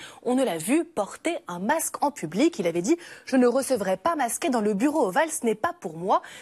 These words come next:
Sur Twitter, il a pris, euh, l'habitude de se moquer régulièrement de son candidat,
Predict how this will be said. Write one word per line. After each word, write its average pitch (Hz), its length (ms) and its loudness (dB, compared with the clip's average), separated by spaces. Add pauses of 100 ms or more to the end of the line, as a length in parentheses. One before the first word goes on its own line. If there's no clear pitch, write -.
Sur - 180 2
Twitter, 180 380 2 (240)
il 254 140 4
a 190 80 2
pris, 311 360 2
euh, 170 300 2
l'habitude 214 500 0
de 202 120 0
se 277 160 -2
moquer 220 500 2
régulièrement 208 520 -2
de 233 100 0
son 254 180 -4
candidat, 214 540 0